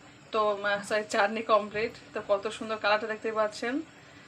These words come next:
আর এদিকে আমার মাংস ভাজাটাও হয়ে গেছে, আলু দিয়ে মাংস ভাজা, একদম শুকনো শুকনো করে ভেজে নিয়েছি। দেখ-, দেখুন, গরম ভাতের সঙ্গে just ওয়াও লাগবে।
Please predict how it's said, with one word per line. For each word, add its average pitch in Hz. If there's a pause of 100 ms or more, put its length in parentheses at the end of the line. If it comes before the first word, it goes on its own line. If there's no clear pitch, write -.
আর 214
এদিকে 208
আমার 208
মাংস 202
ভাজাটাও 208
হয়ে 208
গেছে, 208
আলু 208
দিয়ে 196
মাংস 196
ভাজা, 202 (680)
একদম 214
শুকনো 226
শুকনো 226
করে 220
ভেজে 214
নিয়েছি। 214
দেখ-, 208
দেখুন, 214 (840)
গরম 214
ভাতের 214
সঙ্গে 220
just 214
ওয়াও 202
লাগবে। 202